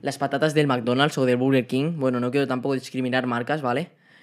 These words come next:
Eh, básicamente que es una bomba calórica para el cuerpo de las grasas y todo lo que tiene. Por ejemplo, para que os hagáis una idea, unas patatas medianas,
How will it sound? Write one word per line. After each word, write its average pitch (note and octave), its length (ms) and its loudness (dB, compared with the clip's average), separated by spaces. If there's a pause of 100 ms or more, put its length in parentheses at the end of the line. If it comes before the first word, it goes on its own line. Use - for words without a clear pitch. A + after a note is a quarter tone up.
(300)
Eh, C3+ 440 2
básicamente C3+ 1160 -2
que B2+ 400 0
es - 140 -8
una C3+ 140 6
bomba C3 340 6
calórica B2+ 400 0
para B2+ 140 2
el A2+ 80 -4
cuerpo A#2+ 440 -2
de B2 480 -2
las B2+ 200 -6
grasas B2+ 580 2
y B2 920 -6
todo C#3 160 8
lo C3+ 80 6
que B2+ 80 2
tiene. - 240 -4
Por D#3+ 160 2
ejemplo, D3 440 2 (120)
para D#3 180 2
que D3+ 60 -8
os D3+ 80 -8
hagáis D#3 200 -2
una A3+ 160 2
idea, D3+ 360 -2 (340)
unas G3+ 220 2
patatas E3+ 360 2
medianas, D3 600 -2